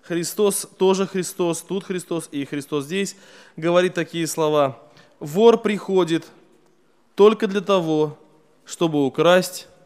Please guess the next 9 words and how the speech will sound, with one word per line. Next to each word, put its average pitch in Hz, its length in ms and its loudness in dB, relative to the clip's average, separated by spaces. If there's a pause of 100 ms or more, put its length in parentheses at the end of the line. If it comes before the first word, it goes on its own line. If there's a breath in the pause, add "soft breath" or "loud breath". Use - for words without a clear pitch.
(260)
убить 151 560 -8 (540)
и 165 100 -8
погубить». 131 600 -10 (1300 soft breath)
Вы 185 140 2
заметили, 240 440 4
что 233 240 2
роднит 214 460 2
эти 220 220 -2
стихи? 156 500 -6